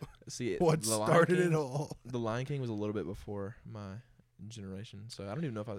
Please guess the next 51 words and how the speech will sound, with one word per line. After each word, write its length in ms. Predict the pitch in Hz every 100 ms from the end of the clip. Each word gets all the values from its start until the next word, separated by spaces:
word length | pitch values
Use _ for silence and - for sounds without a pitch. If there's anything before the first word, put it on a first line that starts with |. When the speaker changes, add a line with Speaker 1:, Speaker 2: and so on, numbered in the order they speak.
| -
Speaker 1:
if 140 | 110
I've 120 | 143
seen 200 | - 131 147
it 20 |
all 80 | 123
the 60 |
way 80 | 120
through, 180 | 120 123
it 40 |
was 100 | 104
when 100 | 104
I 40 | 92
was 80 | 101
very 260 | 92 90
young. 240 | 90 92 107 -
Speaker 2:
Very 300 | 107 127 123
overrated 400 | 107 90 85 82
movie. 280 | 82 73 - - -
I'm 100 | 101
gonna 180 | 113 95
Speaker 1:
Really? 100 | 95
Speaker 2:
get 120 | 92 -
so 440 | - - 127 127
much 260 | 101 80 -
backlash 420 | 82 69 53 55
from 160 | - 55
that 200 | 57 - _ _
because 280 | 110 101 90
people 320 | - 98 85 82
ride 420 | 82 82 80 78
that 180 | 69 67
movie, 360 | 71 55 58 - _ - 95
Speaker 1:
I 60 |
Speaker 2:
but 200 | 85 78 _ _ -
overrated. 500 | 90 - 53 62 53 -
Speaker 1:
I 80 | 131
think 160 | -
it 40 | 127
was 60 |
just 100 | 101
'cause 120 | 110 104
it 40 |
was, 120 | 98
like, 260 | 98 92 -
one 260 | 104 107 104
of 100 | 98
the 100 | 95
first 420 | - 104 107 101
big 220 | 98 101
Disney 240 | 101 110 104
movies. 500 | 107 110 110 -